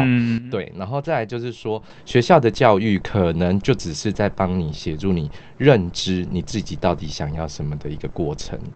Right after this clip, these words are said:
Speaker 1: 嗯。
Speaker 2: 对，那喜欢什么就是什么啊，你也不用特别去，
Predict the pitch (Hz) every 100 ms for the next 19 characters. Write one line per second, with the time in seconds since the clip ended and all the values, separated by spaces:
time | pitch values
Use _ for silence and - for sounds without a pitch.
0 | - 127 117 104 113 95 71 - 113 107
1 | 95 87 80 78 73 65 71 - 104 143
2 | 180 127 95 87 127 113 - - - 90
3 | 78 71 - 117 113 101 87 98 101 104
4 | 90 82 - 98